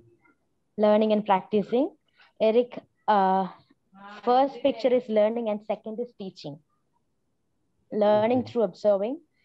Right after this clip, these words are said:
Speaker 1: In second, both are not active is a comment by Doctor Ibrahim Kupalat.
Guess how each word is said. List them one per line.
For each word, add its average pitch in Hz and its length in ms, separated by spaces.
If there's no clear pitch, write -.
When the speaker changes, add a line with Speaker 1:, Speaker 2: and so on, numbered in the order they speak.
Speaker 1:
In 226 180
second, 254 420
both 233 260
are 240 200
not 208 140
active 214 500
is - 140
a 208 80
comment 202 340
by 190 140
Doctor 185 420
Ibrahim 190 520
Kupalat. 165 540